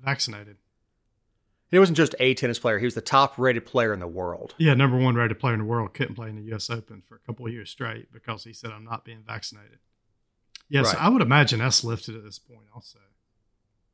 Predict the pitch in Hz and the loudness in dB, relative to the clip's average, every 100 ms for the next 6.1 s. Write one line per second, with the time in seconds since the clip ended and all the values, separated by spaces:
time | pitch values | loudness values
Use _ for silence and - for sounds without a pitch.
0 | _ _ _ _ _ _ _ _ _ _ | _ _ _ _ _ _ _ _ _ _
1 | _ _ _ _ - 135 175 170 170 160 | _ _ _ _ 0 6 6 8 6 6
2 | 160 151 131 117 127 120 - 127 117 107 | 6 2 2 -2 -4 -8 0 0 0 -6
3 | - 117 117 120 - - 143 147 147 127 | -4 0 0 -2 -12 -4 2 4 4 2
4 | 120 - - - _ _ _ _ _ 110 | 0 -2 -14 -16 _ _ _ _ _ -8
5 | 110 - 151 110 104 107 92 95 101 104 | -8 -2 -2 -2 -2 -4 -4 -12 -18 -20
6 | 101 | _